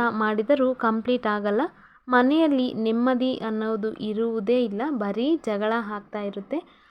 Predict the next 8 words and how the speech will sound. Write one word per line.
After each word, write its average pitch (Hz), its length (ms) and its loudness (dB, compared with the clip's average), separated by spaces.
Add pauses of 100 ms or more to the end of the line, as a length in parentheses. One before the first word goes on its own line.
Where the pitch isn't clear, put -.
(160)
ಅಂತಹ 320 480 2
ಸಮಯದಲ್ಲಿ 226 680 -2
ಈ 269 240 -2
ಪರಿಹಾರಗಳು 208 880 -2
ಮಾಡ್ಕೋಬೇಕು. 214 920 -6 (520)
ಈ 277 180 10
ಪರಿಹಾರಗಳನ್ನು 277 1200 2 (140)
ಗುರುವಾರ, 240 460 6